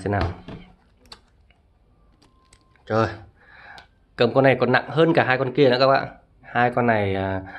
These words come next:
à, quên, cái con Note, ừm, hai mươi Ultra này, cầm nó, nó, nó,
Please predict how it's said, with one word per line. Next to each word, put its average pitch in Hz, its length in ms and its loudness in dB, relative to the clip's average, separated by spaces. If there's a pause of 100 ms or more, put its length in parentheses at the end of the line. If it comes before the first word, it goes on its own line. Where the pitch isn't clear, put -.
à, 107 100 -4
quên, 113 160 0
cái 120 100 -2
con 123 140 2
Note, 127 200 0
ừm, 120 680 -2 (380)
hai 123 180 0
mươi 120 120 0
Ultra 120 360 0
này, 101 140 -6 (540)
cầm 101 240 -2
nó, 101 220 -2 (760)
nó, 104 200 -4
nó, 113 320 -2